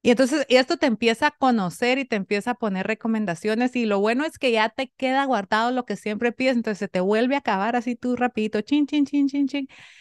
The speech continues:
eh, y lo pides. Bueno, no se te olvide esto, si gastas más de cuarenta y nueve dólares tienes derecho a un regalo, entonces aquí arriba en el carrito dice selecciona tu regalo gratis y vamos a seleccionar qué queremos,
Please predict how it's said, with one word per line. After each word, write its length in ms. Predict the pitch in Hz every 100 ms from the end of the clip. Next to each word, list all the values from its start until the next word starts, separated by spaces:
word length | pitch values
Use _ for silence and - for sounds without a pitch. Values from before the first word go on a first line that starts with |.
| -
eh, 380 | - 185 165 -
y 140 | 208 196
lo 140 | 170
pides. 300 | 220 156 - - -
Bueno, 280 | 220 185 -
no 400 | 240 240 254 294
se 140 | - 349
te 120 | 285
olvide 480 | 226 226 247 240 240
esto, 320 | 226 - 156
si 320 | 165 - 233
gastas 580 | 190 214 240 - 285 277
más 360 | 247 240 240 247
de 400 | 196 214 220 220
cuarenta 500 | - 190 180 175 165
y 80 | 165
nueve 400 | 170 185 214 247
dólares 460 | 247 214 220 226 -
tienes 260 | 220 208
derecho 340 | 208 185 185 220
a 60 |
un 200 | 190 175 -
regalo, 580 | - 202 202 233 240
entonces 400 | 185 190 196 220
aquí 260 | 185 165 202
arriba 460 | 214 233 247 254 262
en 120 | 247
el 100 | 220
carrito 440 | 185 180 214 247
dice 300 | 226 214 226
selecciona 720 | - 196 170 - 214 214 254 254 - - _ -
tu 200 | 269 285
regalo 500 | 247 190 190 214 233
gratis 440 | 202 190 240 226
y 40 | 208
vamos 360 | 170 190 196
a 80 | 208
seleccionar 640 | 214 196 185 175 165 180 -
qué 180 | 165
queremos, 460 | 165 190 202 180